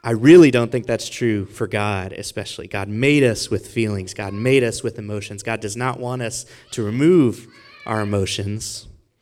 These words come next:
And I think in this chapter, we see this. We see the emotions in it.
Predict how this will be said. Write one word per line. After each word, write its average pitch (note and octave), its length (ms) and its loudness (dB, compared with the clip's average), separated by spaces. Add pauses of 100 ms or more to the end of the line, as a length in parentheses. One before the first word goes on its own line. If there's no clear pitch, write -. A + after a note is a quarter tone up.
(440)
And C3+ 140 2
I C3 40 4
think F#3+ 240 2
in E3 120 4
this E3+ 180 4
chapter, D3+ 420 0
we G#2 140 -2
see C#3 340 -4
this. F#2+ 440 -6
We G#2+ 80 -6
see B2 640 -6 (260)
the A2 80 -4
emotions G2+ 420 -4
in F#2 140 -12
it. - 160 -20